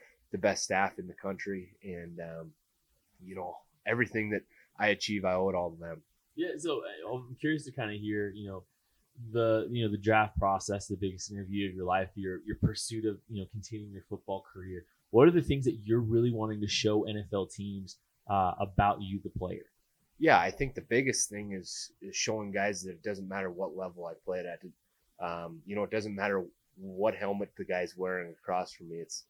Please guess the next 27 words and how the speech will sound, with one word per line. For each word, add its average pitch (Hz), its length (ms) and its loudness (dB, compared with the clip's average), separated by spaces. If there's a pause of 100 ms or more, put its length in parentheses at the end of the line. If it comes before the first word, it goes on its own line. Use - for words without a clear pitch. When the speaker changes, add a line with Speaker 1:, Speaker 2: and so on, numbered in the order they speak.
(200)
Speaker 1:
at 98 80 -10
the 107 100 -2
end 104 120 0
of 101 60 0
the 95 140 -2
day, 95 60 4
it's 90 160 -2
just - 180 -14
football. 78 440 -8 (100)
Speaker 2:
Mm-hmm. 98 160 -8
Speaker 1:
Um, 85 340 -8 (360)
you 95 80 -6
know, 92 160 -2
so 87 240 -6 (360)
just - 300 -8 (140)
being 101 220 -2
just 95 220 -6
as 95 120 -10
dominant 95 480 -2
as 87 160 -4
I 90 80 0
was 90 260 -2
playing, 92 400 -6 (460)
you 90 80 -6
know, 92 100 -2
somebody 95 460 -2
from 87 320 -10